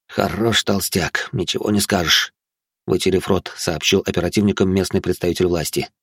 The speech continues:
«Освежают». «Давай ближе к делу», потребовал Морозов. «Про пиво потом. И вообще, ты бы поосторожней с этим. Стуканёт какая сволочь в О В Д,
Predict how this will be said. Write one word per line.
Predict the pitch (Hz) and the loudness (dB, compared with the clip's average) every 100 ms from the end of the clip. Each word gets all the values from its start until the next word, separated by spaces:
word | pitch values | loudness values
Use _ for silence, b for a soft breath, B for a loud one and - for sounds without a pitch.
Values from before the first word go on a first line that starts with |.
| _ _ | _ _
«Освежают». | 80 76 127 110 104 107 95 - - _ _ _ _ _ - | -6 0 2 2 2 2 2 -2 -10 _ _ _ _ _ -10
«Давай | 71 85 110 | -2 4 4
ближе | 101 113 107 | 6 4 4
к | |
делу», | 101 123 98 78 - _ _ _ | 6 6 4 0 -8 _ _ _
потребовал | - - 80 82 | -4 -2 -2 -2
Морозов. | 82 85 80 - - - _ _ - | 0 0 -2 -4 -10 -18 _ _ -4
«Про | - - | -2 4
пиво | 110 107 | 6 6
потом. | 110 107 110 82 67 _ _ _ _ | 4 4 4 2 -4 _ _ _ _
И | 71 | -4
вообще, | 85 101 - 113 - | 0 4 4 4 2
ты | 95 | 0
бы | 117 101 | 2 2
поосторожней | - 107 - 123 139 120 | 4 2 4 4 4 4
с | 101 | 2
этим. | 101 135 123 _ _ _ _ _ | 2 0 -8 _ _ _ _ _
Стуканёт | - - - 127 143 131 | -6 -2 2 4 4 4
какая | 113 117 110 | 2 4 2
сволочь | 107 107 101 - | 4 4 4 4
в | |
О | 95 95 | 4 4
В | |
Д, | 92 87 73 | 2 0 -4